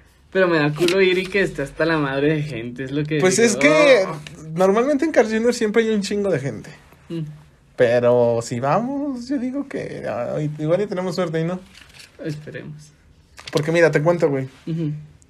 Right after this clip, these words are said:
Speaker 2: Bueno, primero te voy a hacer una pregunta.
Speaker 1: Ok, ok.
Speaker 2: ¿Cuál es la mejor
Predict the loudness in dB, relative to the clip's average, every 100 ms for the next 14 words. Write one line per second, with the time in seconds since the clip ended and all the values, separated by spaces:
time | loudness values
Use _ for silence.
0 | _ _ -4 2 4 6 4 4 2 0
1 | -2 -2 -2 -2 -6 -8 -6 -4 -6 -8
2 | 4 4 6 2 2 2 0 2 2